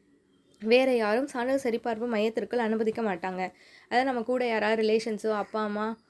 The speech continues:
யாரா இருந்தாலும் சரி, யாரையும் வந்து உள்ள அலோவ் பண்ண மாட்டாங்க.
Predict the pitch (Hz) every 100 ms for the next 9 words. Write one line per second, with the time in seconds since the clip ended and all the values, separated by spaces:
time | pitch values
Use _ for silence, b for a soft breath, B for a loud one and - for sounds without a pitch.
0 | b b _ 214 208 240 233 208 233 233
1 | 214 247 415 - 214 214 240 247 226 277
2 | 233 233 220 233 226 196 180 180 180 202